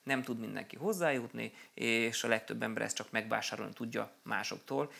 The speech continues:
és így lesz egy ilyen virtuális értékből valami fajta valós érték, de az egésznek az alapja az egy algoritmus alapú kódfejtés, tisztán virtuális dolog. Ezzel szemben a Libra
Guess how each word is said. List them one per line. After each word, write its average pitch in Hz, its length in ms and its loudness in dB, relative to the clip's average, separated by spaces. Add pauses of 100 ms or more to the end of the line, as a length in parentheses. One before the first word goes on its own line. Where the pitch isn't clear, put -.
és - 180 -8
így 135 220 0
lesz 120 280 2
egy 117 180 -4
ilyen 113 160 -4
virtuális 113 480 -4
értékből 117 720 0 (180)
valami 117 320 4
fajta 110 360 -4
valós 110 320 0
érték, - 640 0
de 120 140 2
az 117 100 2
egésznek 156 460 2
az 110 100 0
alapja 139 500 2
az 117 460 0
egy 117 380 0
algoritmus 113 840 0
alapú 104 340 -4
kódfejtés, 113 680 -2 (280)
tisztán 113 460 -2
virtuális 107 800 -4
dolog. - 380 -4 (360)
Ezzel 165 260 6
szemben 151 580 4
a - 100 -6
Libra 131 480 4